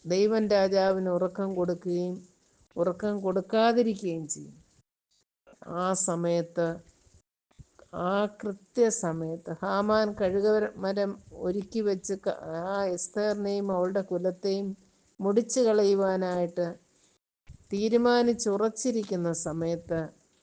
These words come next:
അഹശ്വേരോശ് രാജാവിന് ഉറക്കം കൊടുക്കാതെ ദിനവൃത്താന്ത പുസ്തകം എടുത്ത് വായിപ്പിച്ച് അതിലൂടെ മൊർദെഖായിയെ അനുഗ്രഹിച്ച,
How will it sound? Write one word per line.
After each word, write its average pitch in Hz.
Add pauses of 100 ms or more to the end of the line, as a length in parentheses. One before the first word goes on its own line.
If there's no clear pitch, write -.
(220)
അഹശ്വേരോശ് 190
രാജാവിന് 180
ഉറക്കം 175
കൊടുക്കാതെ 160 (540)
ദിനവൃത്താന്ത 208
പുസ്തകം 185
എടുത്ത് 175
വായിപ്പിച്ച് 175 (720)
അതിലൂടെ 190
മൊർദെഖായിയെ 185 (300)
അനുഗ്രഹിച്ച, 180